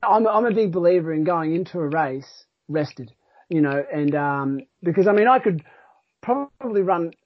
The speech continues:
a hundred kilometers today if I had to, you know, even though, you know, like, but I don't feel fully rested. Like, I feel like I could use a, a couple of days of sleep, um, like, as in, like, a couple of good night,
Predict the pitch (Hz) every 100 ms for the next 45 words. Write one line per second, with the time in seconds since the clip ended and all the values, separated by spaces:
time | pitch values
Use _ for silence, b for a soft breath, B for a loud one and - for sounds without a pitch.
0 | _ _ _ - 151 185 170 156 175 156
1 | 147 131 - 143 175 302 311 _ _ _
2 | 180 170 165 170 269 339 - 170 160 185
3 | 175 175 170 165 165 156 170 156 - -
4 | b b b _ 202 147 - - _ _
5 | _ - 180 190 185 165 - 190 165 -
6 | 208 165 147 214 - 143 151 147 156 202
7 | 180 170 160 165 170 160 156 156 - -
8 | b b b b 170 160 156 170 180 185
9 | 180 175 151 151 151 151 147 135 - 247
10 | 294 320 - - 165 156 151 151 156 151
11 | _ - 165 156 - 165 165 147 139 -
12 | 156 - 147 170 151 147